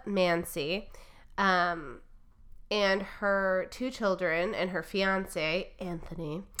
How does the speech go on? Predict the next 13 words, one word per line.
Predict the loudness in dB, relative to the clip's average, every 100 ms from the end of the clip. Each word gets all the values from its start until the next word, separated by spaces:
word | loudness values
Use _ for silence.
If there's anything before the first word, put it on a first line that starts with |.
| -12 -16 -20 -8
al-, | -2 -2 -4 0
um, | 2 4 4 2 -2 -8 -14 -20 -20 -8
along | 0 4 6
with | 4 0
two | -2 -2
children | 2 2 2 0
from | -2 -4
her | -4
previous | -6 -2 0 2 2 0
marriage, | -4 -2 -2 -4 -8 -14 -14 -16 -18 -20 -2
um, | 4 6 6 2 -4 -12 -18 -6
were | 0 2
driving | 6 8 8 4 2 2